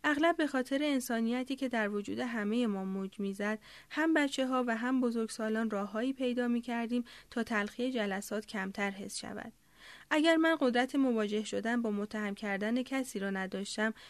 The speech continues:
خودم را متهم می‌کردم که البته اجازه این کار را داشتیم. یا من و دوستم با هم قرار می‌گذاشتیم که یک هفته او من را متهم کند و هفته بعد من او را.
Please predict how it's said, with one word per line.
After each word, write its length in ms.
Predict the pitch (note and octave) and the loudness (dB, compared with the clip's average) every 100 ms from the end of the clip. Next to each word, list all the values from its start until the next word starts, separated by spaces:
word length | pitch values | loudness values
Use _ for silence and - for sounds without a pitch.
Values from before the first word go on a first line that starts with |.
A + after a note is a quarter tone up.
| - | -4
خودم 360 | - B3+ A3 | 2 4 4
را 120 | F#3+ F#3+ | 0 -4
متهم 460 | F#3 - G3+ G3+ | -6 -6 -8 -6
می‌کردم 600 | F#3+ F#3+ G#3 F#3+ G3 G3 - - _ | -6 -8 -6 -6 -6 -8 -12 -20 _
که 160 | - A#3 | -2 2
البته 360 | A3 G#3+ G#3+ C4 | 4 2 0 0
اجازه 380 | A3+ G3+ G3 | 0 -2 -2
این 200 | A3+ A#3+ | -2 -2
کار 200 | A#3 A#3 | -2 -2
را 120 | A3+ A3 | -2 -2
داشتیم. 560 | G3+ G3 - - - - - - - | -2 -4 -6 -8 -10 -12 -20 -20 -2
یا 160 | C#4 D4 | 6 8
من 260 | D4+ D#4+ | 8 6
و 80 | D4 | 4
دوستم 440 | B3 C4+ - C#4 A#3+ | 2 0 0 0 0
با 100 | A#3 | 0
هم 200 | A#3 A#3+ | 0 0
قرار 340 | G#3+ G3 A3+ | 0 2 2
می‌گذاشتیم 760 | C#4 C#4+ C#4 C4+ C4 - C4+ C4 - - | 2 2 0 0 -2 0 -2 -2 -10 -4
که 80 | C4+ | 4
یک 280 | C4+ D4+ C4 | 4 4 2
هفته 300 | G#3+ - G3 | 0 0 -4
او 180 | - | 0
من 240 | C4+ D#4 D4+ | 2 4 2
را 100 | D4 | 2
متهم 520 | C#4 C#4 C4 B3+ B3 | 2 0 -2 -2 -2
کند 340 | B3 A#3+ A#3+ A#3+ - _ | -2 0 -2 -4 -14 _
و 60 | A3 | 2
هفته 420 | G#3+ G#3 A#3 A#3+ | 4 2 -2 0
بعد 300 | A#3 A#3+ A3 | 2 2 4
من 240 | A3+ F#3+ | 2 2
او 140 | - G3 | -4 -6
را. 200 | F#3 | -8